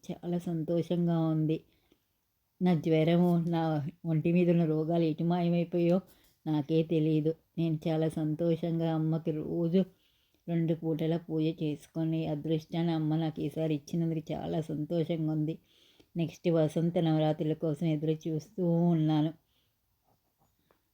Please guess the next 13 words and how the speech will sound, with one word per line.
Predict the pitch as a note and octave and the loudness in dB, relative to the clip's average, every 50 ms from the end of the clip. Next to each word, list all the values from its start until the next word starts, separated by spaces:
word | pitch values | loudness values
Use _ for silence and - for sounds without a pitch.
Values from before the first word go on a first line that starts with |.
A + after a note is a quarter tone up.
| _ _ _ _ _ _ _ _ _ _ _ _ _ _ _ _ _ _ _ _ _ _ _ _ _ _ _ _ _ _ _ _ _ _ _ _ _ _ _ _ _ _ _ _ _ _ _ _ _ - G3 F3 | _ _ _ _ _ _ _ _ _ _ _ _ _ _ _ _ _ _ _ _ _ _ _ _ _ _ _ _ _ _ _ _ _ _ _ _ _ _ _ _ _ _ _ _ _ _ _ _ _ -4 0 4
రోజుకొక | F3 F3 E3+ E3 D#3 - - D#3+ - F3+ | 4 6 4 4 2 0 -2 0 2 2
విధంగా | D#3+ D#3 D#3 D3+ D#3+ D#3+ E3 E3 E3 E3 - _ _ _ _ - | 2 2 2 2 2 2 2 0 0 -2 -4 _ _ _ _ -4
ఈ | F3 E3+ E3 D#3+ - D#3 - - G#3 | -2 -2 0 0 -2 -6 -8 -8 -4
ఐదవ | E3 E3 D#3+ D#3+ F3 E3+ E3+ E3+ | -2 0 2 4 4 6 6 4
రోజు, | E3 E3+ E3 D#3+ D#3 D3+ D3+ F3 - - - | 4 4 2 2 2 0 -2 -4 -6 -6 -4
ఈరోజు | E3+ D#3+ D#3+ D#3 D3+ | -2 0 0 0 0
పంచమి | - E3+ E3 D#3+ D3+ - F3 F3 F3 E3+ | -2 -2 -2 -2 -2 -2 0 0 0 0
తిథి | E3 E3+ D#3+ D#3 E3 | 0 -2 -2 -2 0
కదా, | D#3+ E3+ D#3+ F#3+ F#3 - _ _ _ _ _ _ _ _ _ - | 0 2 2 2 0 -2 _ _ _ _ _ _ _ _ _ -2
దుర్గాదేవిని | F3+ E3+ D#3 D#3+ D3+ E3+ E3 E3+ E3 E3 D#3+ D#3+ D#3+ D#3 D#3+ D#3+ | 0 2 2 2 2 2 2 2 4 4 4 4 4 2 2 2
కూడా | D#3+ D#3+ E3 | 0 0 0
పూజ | D#3+ - D#3+ D#3+ D#3+ D#3+ D#3 - F3 | -2 -2 -2 0 0 0 0 0 0
చేసుకుంటే | E3 D#3 - - E3+ E3+ D#3+ E3+ E3 | -2 -2 -2 -2 -2 -2 -2 -2 -2